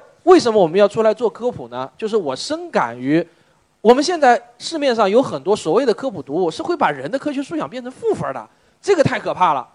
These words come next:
对吧？这个太可怕。当然我们说人是需要有好奇心，但是我们要有正确的科学观去引导这些好奇心。为什么我们说去关心所谓的金字塔文明跟外星人有没有关系，玛雅文化跟外星人有没有关系，这些呢，会让你的科学素养得负分儿。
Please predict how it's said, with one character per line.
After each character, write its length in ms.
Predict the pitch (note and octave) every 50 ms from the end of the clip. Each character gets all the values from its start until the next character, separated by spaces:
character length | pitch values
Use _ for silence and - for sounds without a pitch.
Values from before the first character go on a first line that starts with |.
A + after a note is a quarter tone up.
| _ _ _
对 100 | - G3
吧？ 300 | G3+ F#3 E3 C#3 - - _ _ _ _
这 140 | - D4 B3
个 60 | G#3+
太 120 | G#3 G#3
可 120 | F3+ D#3 C3
怕。 200 | D#3 D#3+ - - _ _ _ _
当 100 | - D4
然 80 | D#4 D#4+
我 120 | B3+ G3
们 100 | F3 F#3+
说 100 | A3 B3 A3+
人 260 | F#3 E3+ E3 G3 B3+
是 100 | - B3+
需 180 | A3 - B3 C4
要 120 | B3 G#3+
有 80 | D3+ C3
好 180 | - - F#3+
奇 140 | E3 - F3+
心， 260 | E3 - A3 A#3 A#3+ _ _ _ _
但 120 | - A#3+ G#3+
是 120 | - A3
我 120 | F#3 D#3+
们 140 | C#3 C#3 E3+
要 160 | G#3 A3+ G#3
有 100 | F3+ C#3
正 220 | C3 - - B3+ G#3+
确 180 | E3 - G#3+
的 140 | F3 C#3+ C3+
科 140 | B2 - G3+
学 120 | G3 G#3+
观 160 | G3+ G3 G#3+ G#3+
去 100 | G#3 G#3+
引 240 | E3+ C3 B2+ D#3 A3+
导 160 | C#4+ - C#3
这 100 | B2+ C#3+
些 120 | C#3 B2 C3
好 160 | - C3+ A#2+
奇 120 | - -
心。 240 | B2 - C#3 C3 C3+ - _ _ _ _ _ _ _ -
为 200 | G4 G#4 F#4 D#4
什 160 | - G3+ F#3
么 160 | F3+ F#3 F#3+
我 160 | F#3+ E3 D#3+
们 100 | D#3 E3+
说 320 | E3+ - G3+ G3 G3+ G3+ G3+ - _ _ _ _ _ _ _ _ _ _ _ _ -
去 100 | - G#3
关 220 | G3 A#3+ A#3+ A#3
心 160 | G#3 A#3 A#3+
所 140 | - E3 C3+
谓 160 | D3+ F#3 F3
的 160 | D3+ C#3 C3
金 180 | C3 - G3+ G#3
字 80 | G3 G#3
塔 160 | F3 D3 B2
文 160 | C3+ D3 D3+
明 140 | C#3 C#3 C#3
跟 120 | D#3 D#3+
外 120 | E3 E3 C#3
星 120 | - D#3
人 120 | C#3+ C#3
有 60 | C3 A#2+
没 100 | A#2+ D3
有 80 | D3
关 200 | C#3 - D#3 E3+
系， 120 | D#3+ - A#2+
玛 120 | A#2+ C#3
雅 80 | D#3 C#3
文 160 | B2 C3 D3
化 60 | D#3+
跟 100 | C#3+ C#3+
外 140 | D3 D#3 D3
星 100 | D3 E3
人 100 | C#3 C3+
有 40 | C3
没 80 | B2+
有 60 | B2
关 160 | B2+ D#3+ E3 D3
系， 80 | C#3+
这 120 | C3 G3+ G#3
些 180 | D#3 F3+ F3+
呢， 140 | E3+ F3 E3 - _ _ _ _ _
会 140 | _ - G3
让 160 | G3 G3 F#3
你 80 | C#3 B2+
的 100 | A#2+ C3
科 140 | - - G3
学 100 | E3+ F#3
素 140 | E3 - F3
养 140 | D3+ B2
得 120 | A#2 - B2
负 200 | C3+ - G3 D#3
分 120 | - C3
儿。 60 | A2